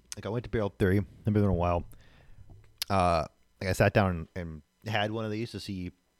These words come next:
like, how it, how it tasted. Um, it was good,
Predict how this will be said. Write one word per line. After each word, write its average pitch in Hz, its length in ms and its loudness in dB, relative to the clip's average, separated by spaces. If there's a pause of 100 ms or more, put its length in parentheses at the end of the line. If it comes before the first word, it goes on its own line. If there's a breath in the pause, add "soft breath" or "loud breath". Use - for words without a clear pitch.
(140)
like, 85 140 -6
how 90 220 -2
it, 76 80 -10 (180)
how 90 120 -4
it 76 80 -6
tasted. 87 360 -6 (760)
Um, - 500 -10 (2000)
it 151 40 -4
was 175 100 -4
good, 415 160 4